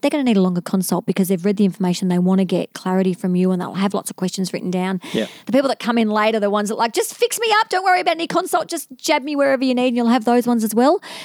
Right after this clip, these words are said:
Speaker 1: because they're time poor, but they wanna look pre-, you'll get the, and this is probably a really good one again for clinic owners, you'll have those impulsive buyers. They'll be walking in the supermarket and go,
Speaker 2: Mm.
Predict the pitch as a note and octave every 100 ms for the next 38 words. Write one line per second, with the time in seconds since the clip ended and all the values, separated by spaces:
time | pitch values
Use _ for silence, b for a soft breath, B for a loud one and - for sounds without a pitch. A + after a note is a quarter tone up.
0 | B C4 C4 A3+ A3+ A3 G#3+ - C4 C4
1 | - C4 A#3 A3 A3+ A#3 A3 - B3+ A#3
2 | - - B3 B3+ D4+ - C#4 - - A3
3 | A3+ A#3 A#3 G#3 G3 F#3+ F#3 F3+ G3 F#3
4 | F#3 F3 F3+ E3+ F#3 F#3+ F#3 F3+ G3+ C4
5 | - B B B B3+ A3 C#4 C#4 A#3+ G3+
6 | G#3+ F#3 F#3 E3+ F3+ F3+ F#3+ - - -
7 | G3+ G#3+ G3 A3 A3+ F#3+ F#3+ G3+ G3 G3
8 | G3 G3 G#3+ G3